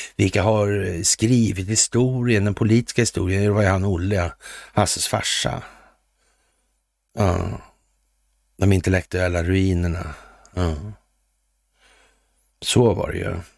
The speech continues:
Mm, konstigt. Mm. Det här är, är,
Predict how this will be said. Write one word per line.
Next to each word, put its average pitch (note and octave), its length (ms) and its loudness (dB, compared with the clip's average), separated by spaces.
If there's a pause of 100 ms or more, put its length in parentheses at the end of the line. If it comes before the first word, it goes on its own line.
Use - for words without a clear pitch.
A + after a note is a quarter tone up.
(140)
Mm, E2+ 440 2
konstigt. - 1120 -4 (1120)
Mm. E2+ 720 2 (1200)
Det - 80 -10
här G#2 320 0
är, G#2 500 -2
är, F#2+ 180 0